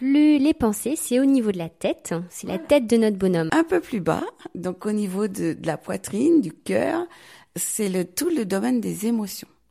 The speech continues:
Speaker 2: Et on s'aperçoit que souvent, les émotions, c'est pas très facile à aborder parce que c'est, c'est personnel, c'est intime. Parce qu'aussi,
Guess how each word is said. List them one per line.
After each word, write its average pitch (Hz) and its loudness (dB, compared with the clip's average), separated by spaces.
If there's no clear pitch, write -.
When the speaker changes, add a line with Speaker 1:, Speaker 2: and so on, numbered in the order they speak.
Speaker 2:
Et 175 -4
on 202 -4
s'aperçoit 262 -6
que 277 -2
souvent, 226 -4
les 190 -8
émotions, 190 -4
c'est - -8
pas 269 -4
très - -10
facile 240 -10
à 220 -8
aborder 196 -10
parce 285 -18
que - -20
c'est, 185 -16
c'est 175 -12
personnel, 214 -8
c'est - -14
intime. 185 -12
Parce 202 -10
qu'aussi, 277 -4